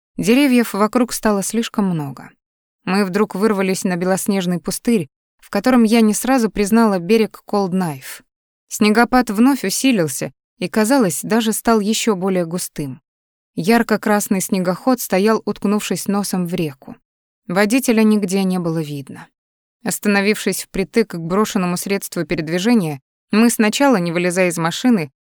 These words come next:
при помощи света фар, начали высматривать человеческие следы. Но так и не увидев их, решили выйти наружу, несмотря на полное осознание того факта, что Фарлоу может прятаться в ночной темноте в шаговой доступности от нас,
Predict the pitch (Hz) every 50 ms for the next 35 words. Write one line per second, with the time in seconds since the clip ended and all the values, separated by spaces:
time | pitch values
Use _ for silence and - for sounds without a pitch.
0 | _ - - 190 180 - 233 214 196 190 - - 175 - - 190 208 180 - 170
1 | - - 240 240 240 - _ _ _ _ _ _ - - 226 262 254 - 254 226
2 | 226 202 220 - - 233 247 262 254 220 220 202 208 202 - - - 196 202 202
3 | 214 220 - - 190 - - - 190 185 - - 190 185 175 156 156 147 131 -
4 | - _ _ _ _ _ _ _ _ - - 202 208 - 220 214 208 - 220 196
5 | 190 190 190 214 262 226 202 165 - - 151 - - - - 190 214 - - 311
6 | 254 233 208 240 226 - 240 208 196 190 190 226 254 247 202 185 170 170 180 -
7 | - 196 190 190 - 240 226 202 185 - - 247 247 220 196 190 185 180 - 190
8 | - - 196 175 190 196 190 180 175 170 - - 180 175 180 165 - - 247 247
9 | - - - 151 - _ _ _ _ _ - - - - 214 - - 285 294 277
10 | 254 240 226 220 214 220 254 254 214 202 - _ - 240 233 247 - 208 - -
11 | - 196 170 180 190 202 - - - 214 202 190 - - 175 165 170 180 - -
12 | 240 240 214 - _ _ _ _ - - - 240 226 190 202 190 202 180 170 202
13 | 196 - - 214 - - 180 180 - - - 180 175 - - 175 156 139 135 -
14 | - -